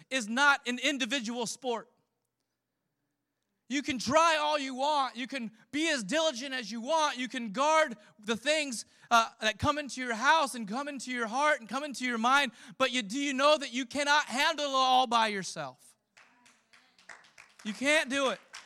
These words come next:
You can't carry the burdens of life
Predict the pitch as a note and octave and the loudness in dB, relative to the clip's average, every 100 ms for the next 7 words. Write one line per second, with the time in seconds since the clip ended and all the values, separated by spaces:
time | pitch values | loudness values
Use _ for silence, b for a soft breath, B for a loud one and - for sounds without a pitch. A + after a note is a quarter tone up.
0 | _ - - _ - - - - - _ | _ -20 -20 _ -18 -18 -20 -20 -20 _
1 | - - _ - - - - _ - - | -20 -20 _ -20 -18 -18 -18 _ -20 -8
2 | A3 A#3 C#4 C#4 C#4 - - A#3+ C#4 C4+ | 0 2 4 4 4 0 -4 0 0 0
3 | A3 E3+ G#3+ B3 A#3 G3+ F3+ D#3+ F3 G#3+ | -4 -4 0 0 -2 -6 -10 -4 2 2
4 | G3+ | 0